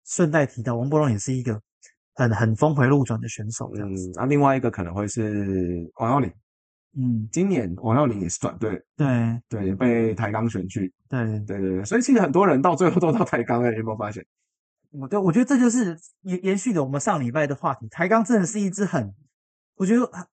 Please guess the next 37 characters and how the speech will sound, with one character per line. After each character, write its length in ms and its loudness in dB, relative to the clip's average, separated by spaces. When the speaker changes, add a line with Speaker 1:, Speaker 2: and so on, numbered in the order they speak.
Speaker 1:
很 200 -4
聪 240 0
明 100 2
的 100 2
球 280 -4
队。 240 2
Speaker 2:
尤 100 2
其 100 2
是 140 0
王 180 4
耀 120 4
林 180 2
选 380 -2
进 200 0
来 160 0
是 140 -4
很 280 -4
没 180 0
有， 80 2
Speaker 1:
对。 120 -4
Speaker 2:
大 80 0
家 140 2
都 160 0
没 100 0
有 140 0
想 220 -8
过 180 2
的 60 2
问 200 4
题 200 0
哦， 120 -8
Speaker 1:
对， 100 0
对， 100 0
Speaker 2:
真 100 -4
的 20 -2
是。 120 -2
Speaker 1:
对。 100 -6